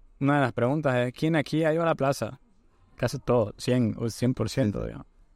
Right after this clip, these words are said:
Speaker 1: "¿Quién aquí ha ido a la plaza al amanecer sobrio, digamos, ¿no?".
Speaker 2: <laughs>
Speaker 1: Y de los cuatro versos que he hecho, dos personas han ido,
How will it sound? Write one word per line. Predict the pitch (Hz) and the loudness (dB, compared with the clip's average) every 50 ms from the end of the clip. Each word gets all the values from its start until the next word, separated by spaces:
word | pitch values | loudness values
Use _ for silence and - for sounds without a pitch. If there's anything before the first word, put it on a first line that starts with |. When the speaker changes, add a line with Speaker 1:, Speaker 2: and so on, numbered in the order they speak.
| - - _ _ _ - | -20 -20 _ _ _ -4
Speaker 1:
"¿Quién | - 147 143 | 0 0 2
aquí | 135 120 131 143 | 2 4 4 4
ha | 147 | 4
ido | 151 147 | 4 4
a | 143 | 2
la | 127 | 2
plaza | - 123 127 131 143 165 170 | 2 2 2 2 0 -2 -4
al | - - 131 120 | -2 -2 0 0
amanecer | 117 110 113 113 113 107 - 160 165 165 180 - _ _ _ _ _ _ _ | 2 2 2 0 0 0 0 -2 -2 -4 -6 -10 _ _ _ _ _ _ _
sobrio, | - - 180 185 170 135 123 113 107 | -2 4 6 6 6 6 4 2 2
digamos, | 104 104 104 101 101 120 | 0 0 -2 -4 -6 -6
¿no?". | 185 - _ _ _ - - - - - | -8 -10 _ _ _ -20 -20 -18 -14 -10
Speaker 2:
<laughs> | 123 - 180 147 - - _ - - - - - 117 | -6 -4 -4 -4 -6 -10 _ -20 -20 -18 -14 -10 -2
Speaker 1:
Y | - 135 127 123 113 - _ - - | 0 2 2 2 0 -2 _ -14 -6
de | 143 127 120 120 | 0 2 4 4
los | 120 117 117 117 127 - - - _ _ _ _ _ _ _ _ _ _ _ - - | 4 4 2 2 -2 -8 -16 -20 _ _ _ _ _ _ _ _ _ _ _ 0 2
cuatro | 143 151 156 - 131 127 | 2 4 4 2 2 2
versos | 139 160 147 - 123 107 | 2 2 0 -2 -4 -2
que | - 143 | -2 0
he | 139 | 0
hecho, | 143 147 - 202 185 143 | 0 -2 -4 -4 -6 -6
dos | 139 131 147 180 185 | -2 0 2 2 2
personas | - 143 135 127 170 170 156 | 2 0 0 2 0 0 2
han | 139 139 143 | 2 2 2
ido, | 147 139 120 107 | 2 2 0 -2